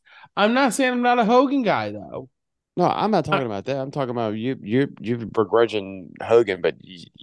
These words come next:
Speaker 2: you're signing up to watch Sting and Luger.
Speaker 1: I'm
Speaker 2: Stop.
Speaker 1: not, though, because I shit on that one more than I did with the other tag, tag match. And I even said when I talked about the other tag match, I said,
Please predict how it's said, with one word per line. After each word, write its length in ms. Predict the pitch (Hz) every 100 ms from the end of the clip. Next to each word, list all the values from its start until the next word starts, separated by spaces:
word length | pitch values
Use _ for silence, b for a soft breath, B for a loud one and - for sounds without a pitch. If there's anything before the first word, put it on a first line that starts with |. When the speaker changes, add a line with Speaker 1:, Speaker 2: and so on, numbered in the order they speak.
| _ _ -
Speaker 2:
you're 200 | 95 104 92
signing 440 | - 104 101 87 _ _ 101
up 100 | 98
to 60 |
watch 200 | 95 92 -
Sting 320 | - 101 95
and 140 | 80
Luger. 360 | 82 76 50 - _ _ _ _ -
Speaker 1:
I'm 160 | 349 370
Speaker 2:
Stop. 200 | 359 359
Speaker 1:
not, 340 | 370 403 440 -
though, 380 | 151 117 107 104
because 460 | 156 175 226 214 214
I 180 | 190 202
shit 320 | - - 233
on 140 | 269 254
that 220 | 240 214
one 220 | 208 202
more 360 | 175 165 190 214
than 160 | 208
I 80 | 208
did 200 | 185 180
with 120 | 190
the 160 | 185 202
other 220 | 214 214
tag, 500 | 190 135 120 113 107
tag 320 | 120 113 107
match. 320 | 101 101 113 - B B B
And 100 | 185
I 60 | 247
even 180 | 233 190
said 340 | - 302 294
when 140 | 247 196
I 100 | 151
talked 300 | 147 120 117
about 160 | 107
the 100 | 107
other 140 | 104 104
tag 320 | - 104 101
match, 280 | 107 117 143
I 80 | 127
said, 400 | 139 143 127